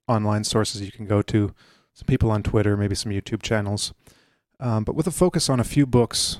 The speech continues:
well, seven books to pr-, to be precise, that have come out in the last two years.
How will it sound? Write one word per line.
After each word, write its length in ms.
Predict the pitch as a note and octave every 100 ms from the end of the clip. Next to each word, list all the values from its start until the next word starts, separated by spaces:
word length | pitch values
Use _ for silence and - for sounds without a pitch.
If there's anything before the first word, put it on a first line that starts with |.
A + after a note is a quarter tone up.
| -
well, 220 | B2+ A#2+
seven 320 | - C#3 B2+
books 220 | A2+ -
to 80 | -
pr-, 120 | - - -
to 80 | A2+
be 160 | G#2+
precise, 540 | - G2 - B2+ A2 -
that 160 | B2+
have 140 | A#2 -
come 200 | B2+ A#2+
out 300 | A2+ - -
in 240 | B2+ A2 G#2+
the 80 |
last 480 | G#2 A2+ A2+ - -
two 120 | -
years. 460 | A#2+ G#2+ G#2 G2 -